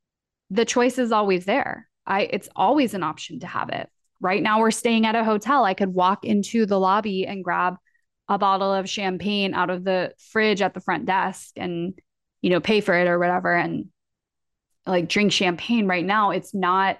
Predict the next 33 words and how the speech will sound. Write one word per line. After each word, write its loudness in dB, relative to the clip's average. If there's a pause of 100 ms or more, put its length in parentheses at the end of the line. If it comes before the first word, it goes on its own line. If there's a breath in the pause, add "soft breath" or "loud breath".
(480)
that 0
I -2
can't, -2
it's -6
that 0
I -2
choose -4
not 0
to -4
because -4
I -2
quickly 0
check -6
in 2
and 4
I 2
go, 2
"Does 0
this -4
add -4
value -2
to -12
my -2
life?" -4 (380)
No. -6 (1120)
It's 0
kind 0
of 2
like 0 (260)
ice -2
cream, 0
for 0
example, -4